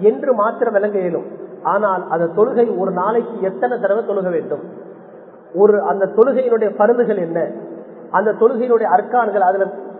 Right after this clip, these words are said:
நிறைவேற்றப்பட வேண்டிய கட்டாய கடமைகள் என்ன, இதை பற்றி எந்த விளக்கமும்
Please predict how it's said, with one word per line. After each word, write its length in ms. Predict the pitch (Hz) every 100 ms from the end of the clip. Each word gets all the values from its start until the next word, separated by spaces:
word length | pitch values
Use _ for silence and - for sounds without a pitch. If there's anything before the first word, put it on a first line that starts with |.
| 170
நிறைவேற்றப்பட 640 | 190 240 262 240 226 214 208
வேண்டிய 200 | 208 202
கட்டாய 380 | 185 - 247 214
கடமைகள் 500 | 190 185 233 208 202
என்ன, 140 | 190 190 160 - - - -
இதை 200 | 208 269 247
பற்றி 340 | 233 233 285 254 208
எந்த 240 | 214 285 233
விளக்கமும் 600 | 208 226 - 202 240